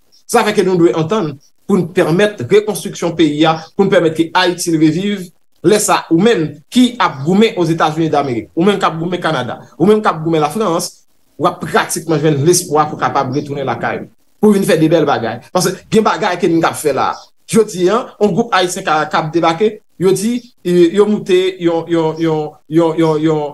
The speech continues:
yon, yon asosyasyon, yo, yo monte yon antreprise S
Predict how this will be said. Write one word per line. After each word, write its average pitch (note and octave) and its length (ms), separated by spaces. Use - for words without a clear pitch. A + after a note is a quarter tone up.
yon, D#3 220
yon E3+ 120
asosyasyon, E3+ 680
yo, G#3 200
yo G3 140
monte G#3 200
yon F3+ 200
antreprise E3+ 580
S E3+ 240